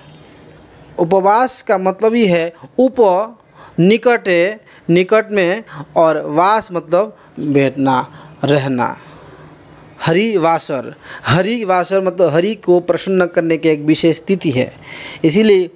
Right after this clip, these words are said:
वो बहुत ही महत्वपूर्ण दिन है। जो एकादशी निष्ठापूर्वक करते हैं, भगवान हरि उनको जल्दी अपना प्रेम देते हैं। और दसम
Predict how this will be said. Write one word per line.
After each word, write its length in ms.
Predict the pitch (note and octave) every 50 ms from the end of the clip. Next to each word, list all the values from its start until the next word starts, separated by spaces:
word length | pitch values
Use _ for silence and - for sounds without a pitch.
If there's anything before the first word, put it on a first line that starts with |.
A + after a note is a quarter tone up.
| - -
वो 60 | F3 E3+
बहुत 280 | E3+ F#3 G3 A#3+ -
ही 60 | B3+
महत्वपूर्ण 760 | A#3+ A3+ G#3 F#3 F#3+ F#3 F#3 - G3+ F3+ F#3 F3+ F3+ F3+ E3+ D#3+
दिन 200 | E3 E3+ E3+ D#3+
है। 280 | D3+ D#3 E3 F3+ G#3+ - - - - - - - -
जो 160 | C#3+ D#3 D#3+
एकादशी 640 | D#3+ D#3+ - G3 G3 G3+ F#3+ - F#3+ F#3 F3 F3 F3 - - D3 C3 A#2 A2+ C#3+
निष्ठापूर्वक 720 | C#3+ E3+ F3+ - - A3 A3 G#3+ - G3+ F#3 F3+ F#3+ F#3
करते 340 | - F3+ E3 D#3 - E3+ D#3
हैं, 180 | D#3+ F3 F#3 F#3 - - - - D#3
भगवान 400 | D3 D#3 E3 F3 F#3 F#3 F3 C#3
हरि 440 | A#2 B2 E3+ F3+ G#3+ G3 F3+ F3+ F3 - - - - A#2+ -
उनको 240 | E3+ E3+ F3 E3+ E3+
जल्दी 580 | C#3+ B2+ D#3+ G3+ A3 A3+ A3 C4 A#3+ G3+ E3 - - - - - - -
अपना 360 | - D#3 D3+ - F#3 F#3+ F#3 F3+
प्रेम 540 | E3+ - - F3+ F3+ F#3 F#3 E3+ D3 C3+ - _ -
देते 300 | C#3+ D#3+ D#3+ D3+ - D#3
हैं। 320 | C3 A#2+ - - - C#3+ - - - - - - - - - - - _ _ _ - - -
और 380 | D#3 D#3+ D3+ D3 C#3+ C#3+ C#3+ - - - -
दसम 460 | C#3+ C#3 E3+ E3+ - - A#3 A#3+